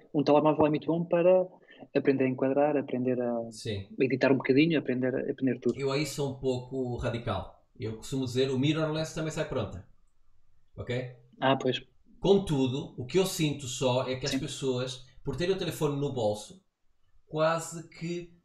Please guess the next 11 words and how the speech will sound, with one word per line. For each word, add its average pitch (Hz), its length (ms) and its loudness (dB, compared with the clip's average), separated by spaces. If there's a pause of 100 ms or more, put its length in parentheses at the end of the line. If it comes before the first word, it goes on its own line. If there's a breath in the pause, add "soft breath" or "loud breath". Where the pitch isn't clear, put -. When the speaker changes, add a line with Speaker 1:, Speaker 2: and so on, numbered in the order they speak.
(100)
Speaker 2:
pegam 160 260 -2
no 156 120 -2
telefone 151 640 -4
e 151 120 -8
tiram 160 200 -4
a - 20 -4
fotografia 151 480 -6
já 156 160 -2
quase 156 300 -2
sem 147 180 -2
enquadrar. - 640 -4